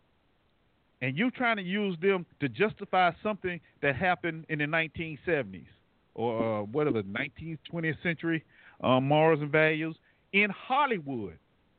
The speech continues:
In Hollywood. That was known, known for things like Quaaludes, L S D. Heck, the military was shooting soldiers with L S D to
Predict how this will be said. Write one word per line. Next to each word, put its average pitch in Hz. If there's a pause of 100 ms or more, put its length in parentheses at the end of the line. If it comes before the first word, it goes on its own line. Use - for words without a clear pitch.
(260)
In 240
Hollywood. 202 (960)
That 240
was 254
known, 214 (460)
known 285
for 196
things 202
like 160
Quaaludes, 180 (160)
L 185
S 170
D. 175 (180)
Heck, 320 (120)
the 208
military 254
was 220 (320)
shooting 277
soldiers 269
with 226
L 214
S 202
D 196
to 180